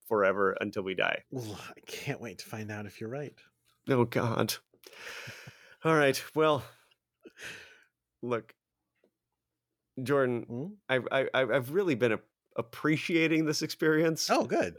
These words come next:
Speaker 1: Mm.
Speaker 2: Great.
Speaker 1: I, I've been appreciating it.
Speaker 2: I love it.
Speaker 1: It's, it, it feels at this point a little bit like a test,
Speaker 2: Mm.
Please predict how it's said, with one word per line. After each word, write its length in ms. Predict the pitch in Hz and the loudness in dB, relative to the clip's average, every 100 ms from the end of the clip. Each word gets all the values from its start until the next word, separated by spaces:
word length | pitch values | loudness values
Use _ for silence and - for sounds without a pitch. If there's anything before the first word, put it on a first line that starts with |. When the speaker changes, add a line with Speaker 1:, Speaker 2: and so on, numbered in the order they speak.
| - | -2
Speaker 1:
Mm. 80 | |
Speaker 2:
Great. 220 | 131 143 - - - - 139 - _ _ | 2 2 0 -14 -20 -10 -10 -10 _ _
Speaker 1:
I, 140 | 127 131 | 0 2
I've 160 | 135 127 | 2 2
been 140 | 131 | 2
appreciating 800 | 120 - 175 160 175 151 139 135 | 0 0 0 2 2 4 4 4
it. 180 | 131 120 - | 2 0 -12
Speaker 2:
I 20 | 107 | -8
love 180 | 104 | -8
it. 100 | 85 - _ _ _ _ _ | -8 -14 _ _ _ _ _
Speaker 1:
It's, 280 | 123 120 - - | -2 -2 -4 0
it, 200 | 120 120 | 0 2
it 140 | - 120 | 0 0
feels 340 | - 160 139 | 2 2 2
at 140 | 131 104 | 2 2
this 180 | 156 - | 0 0
point 300 | 180 175 131 | 2 2 2
a 60 | |
little 300 | 104 107 135 | 0 0 2
bit 140 | 139 120 | 2 2
like 160 | 110 95 | 0 0
a 40 | |
test, 600 | - - 127 165 - - | -4 0 2 2 0 -4
Speaker 2:
Mm. 460 | 120 131 113 98 | -8 -10 -12 -14